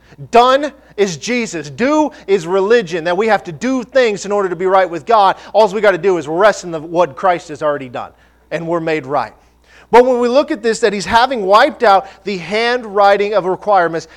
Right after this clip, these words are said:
that was against us, there's a bad teaching out there that some have said that this is referring to the Mosaic Law or the Old Testament Law, and that is not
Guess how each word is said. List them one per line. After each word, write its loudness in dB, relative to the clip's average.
that 2
was -6
against -8
us, -6
there's -2
a 2
bad 4
teaching -8
out -4
there -2
that -4
some -4
have -4
said -2
that -12
this -6
is -12
referring -4
to -14
the -4
Mosaic -4
Law 2
or 0
the -8
Old -2
Testament -4
Law, 0
and -8
that 0
is -8
not -4